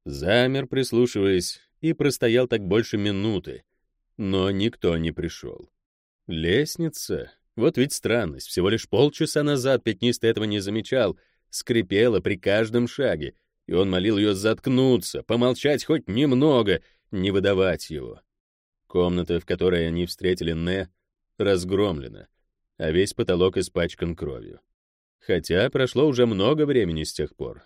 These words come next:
рубиновые капли, тягучие, словно патока, продолжали падать с потолка, стуча по полу, столешнице, креслу и раздавленной ударом лютни. В дальнем углу лежало нечто красное, голое, похожее не то на червя, не то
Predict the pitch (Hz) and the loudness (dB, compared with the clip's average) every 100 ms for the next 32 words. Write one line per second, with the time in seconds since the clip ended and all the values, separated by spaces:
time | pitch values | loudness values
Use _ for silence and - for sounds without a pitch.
0 | - 95 90 95 98 98 90 101 113 98 | -8 -2 0 0 0 0 2 0 0 0
1 | 92 82 _ - - 90 92 131 127 - | 0 0 _ -12 -8 -4 0 0 0 2
2 | 113 - 101 101 95 92 95 90 - 82 | 0 2 -2 0 0 0 0 -2 -4 -6
3 | _ _ - 120 113 113 98 113 110 87 | _ _ 2 4 6 2 2 0 2 0
4 | 78 80 76 73 - 87 80 82 98 98 | -2 -4 -2 -6 -4 -4 -2 -2 -2 -2
5 | 90 92 - 80 73 67 87 95 98 90 | -2 -6 -6 -4 -4 -4 0 2 2 0
6 | 90 - 73 80 90 - 85 - 90 - | -2 -4 -2 0 0 -2 -10 -8 -10 -6
7 | 78 85 85 - 76 - _ _ 123 113 | -2 -2 -2 -4 -6 -8 _ _ 2 2
8 | 101 85 85 87 82 80 78 73 76 73 | 0 -2 0 0 0 -4 -4 -4 -4 -4
9 | 71 71 67 58 - 50 - _ _ _ | -6 -8 -10 -14 -18 -20 -20 _ _ _
10 | _ _ _ _ 71 69 80 104 101 95 | _ _ _ _ -12 -4 0 0 0 0
11 | 92 85 95 143 117 117 95 120 104 95 | 0 0 2 2 4 2 2 0 2 0
12 | 95 101 - 90 92 92 101 - - 62 | 0 -2 -2 -4 0 2 2 0 -8 -14
13 | 50 50 67 76 98 113 80 65 50 - | -16 -18 -14 -2 2 2 2 -4 -12 -8
14 | 87 80 123 90 95 92 95 95 101 95 | -4 2 2 2 0 0 0 -2 -2 -2
15 | 117 95 90 101 104 95 92 92 90 | -2 0 2 2 0 -2 0 2 0